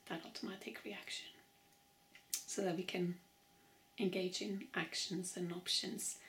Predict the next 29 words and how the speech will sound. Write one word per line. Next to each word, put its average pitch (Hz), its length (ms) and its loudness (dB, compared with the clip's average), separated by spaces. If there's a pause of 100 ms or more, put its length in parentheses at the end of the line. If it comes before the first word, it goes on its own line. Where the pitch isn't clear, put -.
(400)
that - 100 0
are 185 60 6
more 185 220 2
supportive - 800 0 (180)
and 190 120 4
more 202 260 2
in 196 220 6
line 196 260 -2
with 196 100 -2
the 190 60 -2
person 202 500 0
we 190 120 2
want 202 260 -4
to - 80 -4
be. - 300 -4 (1300)
For - 160 -4
instance, 208 520 4
instead 208 320 2
of 220 100 -2
shouting, 247 580 2 (1120)
I - 40 4
want 185 120 4
to - 60 0
be 208 120 4
able 202 140 -2
to - 100 0
express - 380 2
myself 180 480 2
assertively. - 760 -2